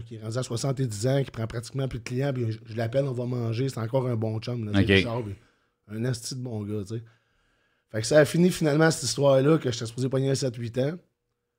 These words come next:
Speaker 1: Que moi, dans le fond, j'étais arrivé au poste, j'ai fermé ma gueule. J'ai pas rien dit, j'ai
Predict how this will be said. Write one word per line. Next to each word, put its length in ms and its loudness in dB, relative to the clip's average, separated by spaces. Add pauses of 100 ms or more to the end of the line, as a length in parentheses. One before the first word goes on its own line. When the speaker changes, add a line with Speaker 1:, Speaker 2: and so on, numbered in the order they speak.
(360)
Speaker 1:
Que 80 -20
moi, 160 -4
dans 80 0
le 60 -4
fond, 240 -4
j'étais 140 -10
arrivé 140 -4
au 60 0
poste, 220 -2
j'ai 80 -6
fermé 240 -6
ma 160 -4
gueule. 260 -4 (420)
J'ai 140 -20
pas 140 -10
rien 320 -2
dit, 480 -4
j'ai 240 -12